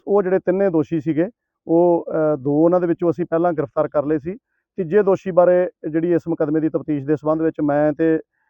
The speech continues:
ਤਫਤੀਸ਼ੀ ਅਫਸਰ ਐਸ ਆਈ ਨਰੇਸ਼ ਕੁਮਾਰ ਸਮੇਤ ਪ-, ਟੀਮ ਜਿਹੜੇ ਅੱਜ ਅਸੀਂ ਨਾਕਾ ਲਾਇਆ ਸੀ, ਸਾਨੂੰ ਇਤਲਾਹ ਮਿਲੀ ਸੀ ਕਿ ਜਿਹੜਾ ਤੀਜਾ ਮੁੱਖ ਦੋਸ਼ੀ ਆ, ਸ਼ੂਟਰ ਸੀ ਜਿਹੜਾ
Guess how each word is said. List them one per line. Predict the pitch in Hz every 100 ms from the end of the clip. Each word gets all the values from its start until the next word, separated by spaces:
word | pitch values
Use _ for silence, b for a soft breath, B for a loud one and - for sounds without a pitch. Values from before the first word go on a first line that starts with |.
| -
ਤਫਤੀਸ਼ੀ | - 170 156 170 165
ਅਫਸਰ | - 165 170
ਐਸ | 151 -
ਆਈ | 156
ਨਰੇਸ਼ | 147 147 -
ਕੁਮਾਰ | 160 160
ਸਮੇਤ | 151 151 151
ਪ-, | 156 139
ਟੀਮ | 151 147
ਜਿਹੜੇ | 147 156
ਅੱਜ | 147
ਅਸੀਂ | 147
ਨਾਕਾ | 151 139 147
ਲਾਇਆ | 143 135 135
ਸੀ, | 185 - _ _ _ _ _
ਸਾਨੂੰ | 165 160 180 180 -
ਇਤਲਾਹ | - 165 202
ਮਿਲੀ | 170 156
ਸੀ | 180 180
ਕਿ | 165 185
ਜਿਹੜਾ | 165 180
ਤੀਜਾ | 160 160 147 160
ਮੁੱਖ | 156 170 165
ਦੋਸ਼ੀ | 156 - 165
ਆ, |
ਸ਼ੂਟਰ | 156 156 - 165
ਸੀ | 170 147
ਜਿਹੜਾ | 147